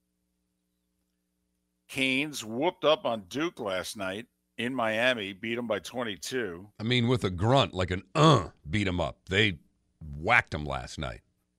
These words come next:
Speaker 1: Panthers whooped up on the Lightning after losing six straight to 'em. You could add the grunt, I
Speaker 2: That,
Speaker 1: think,
Speaker 2: that
Speaker 1: for the
Speaker 2: might have been two
Speaker 1: Panthers.
Speaker 2: grunts. That was
Speaker 1: Yeah.
Speaker 2: a, they, that was a whooping.
Speaker 1: Seven to one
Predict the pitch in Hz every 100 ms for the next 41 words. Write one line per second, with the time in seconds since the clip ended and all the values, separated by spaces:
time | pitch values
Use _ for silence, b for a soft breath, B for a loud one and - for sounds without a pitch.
0 | _ _ _ _ _ _ _ _ - 170
1 | 185 190 113 123 117 127 139 147 139 139
2 | 123 113 131 196 208 104 90 90 - 98
3 | 98 92 92 85 123 95 - 104 90 -
4 | 104 92 98 131 - _ _ _ _ _
5 | _ _ _ _ _ _ _ 85 87 92
6 | 104 85 82 85 107 104 - 98 117 107
7 | 131 135 135 113 107 87 - 143 101 95
8 | 69 - 95 135 104 78 87 107 95 -
9 | - 107 107 82 143 104 82 78 120 -
10 | 71 _ _ _ _ _ - 110 110 113
11 | 90 87 117 135 85 76